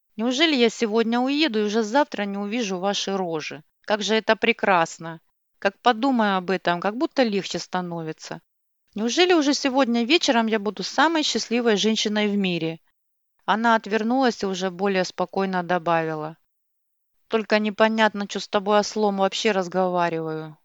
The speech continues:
Гудбай давай, импотент несчастный». «А это еще с чего вдруг?» опешил папа мальчиков.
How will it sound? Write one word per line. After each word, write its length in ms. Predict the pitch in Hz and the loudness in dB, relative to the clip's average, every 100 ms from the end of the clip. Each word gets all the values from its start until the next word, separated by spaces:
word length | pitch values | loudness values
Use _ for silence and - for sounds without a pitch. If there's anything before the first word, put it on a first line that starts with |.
| - | -12
Гудбай 480 | - 226 208 240 208 | -6 -4 2 4 4
давай, 400 | 185 185 175 170 | 2 2 2 -2
импотент 560 | 170 196 196 196 180 | -2 -2 -2 -6 -8
несчастный». 760 | 175 170 - 165 160 - 156 156 _ _ _ _ _ _ _ _ _ | -10 -8 -4 -2 -4 -10 -16 -18 _ _ _ _ _ _ _ _ _
«А 120 | - 202 | 2 4
это 220 | 220 208 | 4 4
еще 280 | 208 - 202 | 2 2 -2
с 40 | |
чего 400 | - 202 196 196 | -2 -2 0 0
вдруг?» 460 | 170 175 175 - _ _ _ _ - | 0 -4 -6 -8 _ _ _ _ -10
опешил 440 | 190 - 185 185 | -8 -6 -6 -6
папа 320 | 180 180 - 175 | -2 -2 0 -2
мальчиков. 720 | 180 170 - 165 165 160 | -2 -4 -6 -10 -10 -12